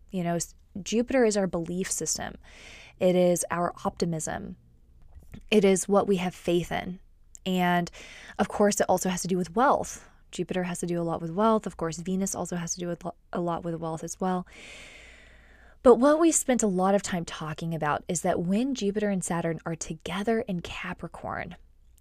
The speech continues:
there are changes in systems, and there are changes in currency. And Capricorn really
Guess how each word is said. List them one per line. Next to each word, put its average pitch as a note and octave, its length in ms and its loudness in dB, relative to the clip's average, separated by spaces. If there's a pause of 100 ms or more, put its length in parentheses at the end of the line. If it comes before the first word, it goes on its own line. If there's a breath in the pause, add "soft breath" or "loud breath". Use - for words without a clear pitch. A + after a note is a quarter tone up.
(160)
there G#3+ 240 6
are G#3+ 140 2
changes G#3 1040 0
in E3+ 440 -4 (100)
systems, - 920 -2 (880)
and F3+ 360 2
there F3 180 2
are E3+ 60 2
changes F3 600 -4
in F3 180 -6
currency. - 920 -6 (160)
And F3 400 0 (300)
Capricorn F#3+ 1080 -2 (580 loud breath)
really C4+ 840 4